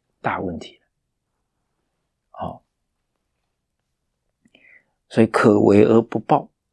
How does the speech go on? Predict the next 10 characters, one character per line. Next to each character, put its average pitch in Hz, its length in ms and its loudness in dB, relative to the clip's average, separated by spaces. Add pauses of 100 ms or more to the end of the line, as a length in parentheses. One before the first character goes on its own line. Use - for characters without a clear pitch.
(340)
可 127 120 -4
以 117 100 4
违 101 200 2
背 127 180 2
父 123 220 -4
母 87 180 -6
之 101 120 -4
命 101 260 -2
啊， - 140 -18 (960)
啊， 82 320 -10